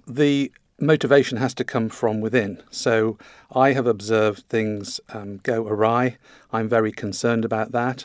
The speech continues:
I've talked widely with people in the constituency, and I've spoken to those who are past and present members, although technically they're not members anymore,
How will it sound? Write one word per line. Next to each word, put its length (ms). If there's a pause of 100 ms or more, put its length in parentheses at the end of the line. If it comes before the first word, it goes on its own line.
I've 320
talked 460
widely 380
with 360 (600)
people 240
in 100
the 60
constituency, 920
and 340
I've 380
spoken 460
to 360 (420)
those 420
who 440
are 220
past 480
and 180
present 300
members, 460 (360)
although 220
technically 540
they're 160
not 240
members 260
anymore, 440